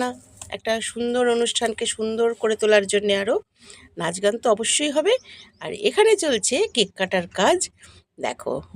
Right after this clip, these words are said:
মামাইয়ের কোলে বসে কি সুন্দর কেক কাটছে। দু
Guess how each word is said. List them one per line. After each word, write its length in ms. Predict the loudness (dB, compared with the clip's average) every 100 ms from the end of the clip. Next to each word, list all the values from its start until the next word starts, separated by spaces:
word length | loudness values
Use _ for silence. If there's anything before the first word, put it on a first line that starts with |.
| -4
মামাইয়ের 440 | 0 0 0 -2 -2
কোলে 180 | -2 0
বসে 340 | 0 2 4 2 0 _ -14
কি 120 | -8 -2
সুন্দর 360 | 0 0 2 2 2
কেক 140 | -2 -6 -6
কাটছে। 320 | -8 -6 -8 -10 _ _ _ _ -12
দু 80 | -6